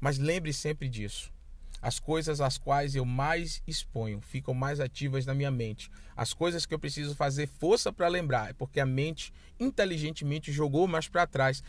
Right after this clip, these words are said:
pra que você tenha maior mobilidade com os acontecimentos mais recentes, né? Da mesma forma, a intensidade dos choques emocionais, né? Tem um impacto positivo disso. Às vezes você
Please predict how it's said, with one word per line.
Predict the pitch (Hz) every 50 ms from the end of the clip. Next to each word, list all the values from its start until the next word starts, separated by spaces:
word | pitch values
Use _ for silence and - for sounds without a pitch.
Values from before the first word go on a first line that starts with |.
| - - -
pra | - 135 135
que | 135 - 139
você | 135 139 135 - 143 135
tenha | 135 - 131 131 135 143 143 139 - - - -
maior | 135 135 135 139 139 143
mobilidade | 147 139 135 127 139 135 131 120 120 127 131 135 135 139
com | 135 - 135 131 131 135
os | 139 131
acontecimentos | 135 135 - 143 131 135 131 - - 131 120 117 120 120 - -
mais | 127 120 123 127
recentes, | 139 123 123 - - 123 120 120 - - - - - - - - - - - -
né? | - 117 123 139 160 - - - - - -
Da | 104 104
mesma | 110 123 151 180 175 175 151 135
forma, | - - 139 147 160 156 151 -
a | - 135
intensidade | 139 143 139 - 165 170 - - - 147 127 123 151 156 170 175 175 160 165
dos | 147 139 143 135
choques | - - 147 147 143 - 143 139
emocionais, | 139 135 135 135 - 143 135 120 104 101 98 90 - - - - - - - - - -
né? | - 139 160
Tem | - 214 233
um | 233 202
impacto | 165 147 - 156 160 - - - 170
positivo | - 160 151 143 139 135 - 165 165 151 139
disso. | 127 117 139 160 160 143 131
Às | 117 113
vezes | 123 147 147 151
você | 147 143 147 139 - - 147 147 147